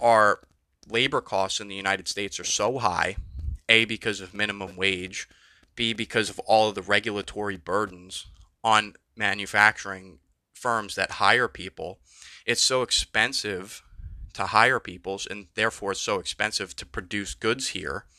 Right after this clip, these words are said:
to compete with low-cost goods coming from Asian countries, that we simply can't produce those goods here. That's why a lot of these goods get produced overseas, because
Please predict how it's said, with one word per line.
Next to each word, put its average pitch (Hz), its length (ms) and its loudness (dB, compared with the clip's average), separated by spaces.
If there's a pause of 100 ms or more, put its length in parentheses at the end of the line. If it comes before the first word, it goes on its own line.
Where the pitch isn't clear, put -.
(240)
to 120 100 -4
compete 135 460 -6
with 104 160 -6
low-cost 92 560 0
goods 87 240 -4
coming 92 280 -4
from 85 220 -6
Asian 87 320 -6
countries, - 560 -8 (380)
that 113 220 6 (280)
we 143 140 0
simply 165 340 0
can't 165 260 -6
produce - 320 -10
those 92 200 -12
goods 82 260 -10
here. - 240 -14 (480)
That's 123 260 4
why 123 180 8
a 110 60 4
lot 120 220 4
of 135 60 -8
these 110 180 -10
goods 107 220 -6
get - 240 -6
produced 95 360 -12
overseas, 92 460 -8
because 110 400 -8